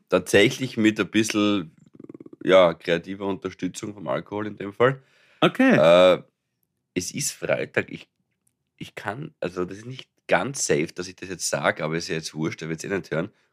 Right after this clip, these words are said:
Speaker 1: Kumpel von mir hat seinen Dreißiger in der Woche und wir machen auch wieder so ein Geburtstags-Dreißiger Kon-
Speaker 2: <laughs> Ja, ja, das stimmt.
Speaker 1: ein Video. Wir machen halt ein Video. Und wir haben gestern,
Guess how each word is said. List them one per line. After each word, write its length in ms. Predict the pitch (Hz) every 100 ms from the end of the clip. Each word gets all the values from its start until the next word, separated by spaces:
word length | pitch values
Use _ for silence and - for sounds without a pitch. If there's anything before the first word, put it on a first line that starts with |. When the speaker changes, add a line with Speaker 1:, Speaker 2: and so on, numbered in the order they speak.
| -
Speaker 1:
Kumpel 260 | 113 123
von 140 | 117 98
mir 160 | 95
hat 100 | 87
seinen 140 | - 85
Dreißiger 640 | 76 65 92 - 80 76
in 100 | 71
der 180 | 71 69
Woche 300 | 69 73 82
und 140 | 90
wir 100 | 82
machen 340 | 80 82 - -
auch 220 | 80 82
wieder 220 | 82 90
so 160 | 90 85
ein 420 | 82 82 80 71 -
Geburtstags-Dreißiger 1300 | - - 90 - - 76 - - 64 - - 78
Kon- 240 | 73 82 - _
Speaker 2:
<laughs> 1000 | - - - - - - - - _ -
Ja, 260 | 311 254 175
ja, 120 | 190
das 140 | 233 294
stimmt. 300 | - 294 311
Speaker 1:
ein 160 | 92 85
Video. 540 | 98 98 90 87 92 - _ _ _ _ - 855 880 - -
Wir 100 | 90
machen 280 | 78 85
halt 140 | 87 82
ein 140 | 82
Video. 420 | 85 85 78 76 98 - _ _ _ -
Und 120 | 92
wir 80 | 101
haben 120 | 98
gestern, 580 | 82 90 - 95 92 -